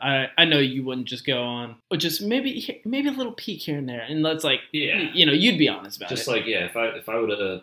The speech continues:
Speaker 2: taken a shot over at our friend's house, you know, last Saturday,
Speaker 1: Yeah.
Speaker 2: I would have told you. But I don't know, man. It's, at the end of the day,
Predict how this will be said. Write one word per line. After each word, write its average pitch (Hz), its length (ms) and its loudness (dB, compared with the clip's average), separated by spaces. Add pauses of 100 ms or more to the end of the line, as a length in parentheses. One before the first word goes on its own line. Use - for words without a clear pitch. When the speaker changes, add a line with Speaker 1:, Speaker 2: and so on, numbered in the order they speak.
(200)
Speaker 2:
taken 90 240 -2
a 85 60 -4
shot 80 400 -6
over 78 240 -10
at 76 220 -14 (260)
our 80 140 -14
friend's 80 320 -10
house, 78 520 -12
you - 120 -6
know, - 40 -6 (440)
last - 400 -6
Saturday, 80 600 -4 (240)
Speaker 1:
Yeah. 90 200 -2 (360)
Speaker 2:
I 64 60 -6
would 64 140 -4
have - 80 -14
told 71 240 -8
you. - 100 -12 (100)
But 85 280 -4 (320)
I 98 60 2
don't 107 100 0
know, 135 140 0
man. 82 260 -4
It's, 80 720 -2 (160)
at - 40 -20
the 135 80 4
end 135 140 6
of 120 60 6
the 127 60 6
day, 120 300 6